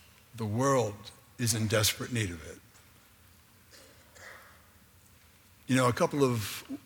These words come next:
weeks ago, a month and a half ago now, Israel was invaded by Hamas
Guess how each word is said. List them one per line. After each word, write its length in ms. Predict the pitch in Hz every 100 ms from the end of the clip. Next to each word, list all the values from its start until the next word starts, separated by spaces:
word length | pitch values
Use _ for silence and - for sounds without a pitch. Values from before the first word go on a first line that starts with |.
| -
weeks 240 | 139 -
ago, 440 | 120 110 104 117 110 - - - - - - - -
a 60 | -
month 160 | 123 120
and 100 | 117
a 40 |
half 200 | 117 113
ago 220 | 110 107
now, 460 | 104 101 101 101 98 117
Israel 420 | 120 110 110 104
was 400 | 101 104 - - -
invaded 640 | 117 107 110 110 101 107 - - - - - - - - - - -
by 160 | 117 101
Hamas 720 | 113 113 110 98 98 - -